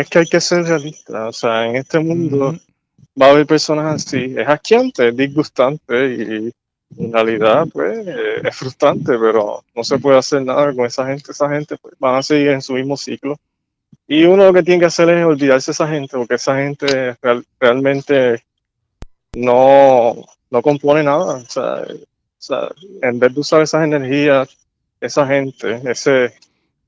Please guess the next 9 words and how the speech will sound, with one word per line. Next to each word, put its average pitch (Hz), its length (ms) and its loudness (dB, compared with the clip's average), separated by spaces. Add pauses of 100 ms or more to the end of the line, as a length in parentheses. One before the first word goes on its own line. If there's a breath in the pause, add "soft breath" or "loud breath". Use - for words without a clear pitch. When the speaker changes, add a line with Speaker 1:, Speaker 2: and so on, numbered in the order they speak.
Speaker 1:
esa, 120 1040 2 (400)
esa - 240 2
fuerza, 131 640 2
esa 135 220 -2
corriente 127 1000 0
de, 107 360 -2 (540)
de 110 380 4
furia 123 800 4
y, 104 60 -2